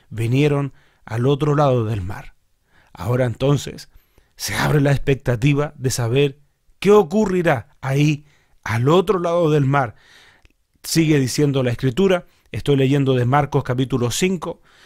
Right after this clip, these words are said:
dice, "a la región de los Gadarenos". Ponga atención,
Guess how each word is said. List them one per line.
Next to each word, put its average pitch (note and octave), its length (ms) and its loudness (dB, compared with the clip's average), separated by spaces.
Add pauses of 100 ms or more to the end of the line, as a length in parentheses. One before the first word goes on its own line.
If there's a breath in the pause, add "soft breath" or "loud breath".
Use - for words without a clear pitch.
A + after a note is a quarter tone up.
(160 soft breath)
dice, C#3+ 540 -2 (100)
"a B2 180 -2
la B2 200 -2
región F#3 800 0 (320)
de D#3 280 0
los D#3 400 0 (380)
Gadarenos". A2+ 760 -4 (3000 soft breath)
Ponga G#3 180 -2
atención, F3 560 0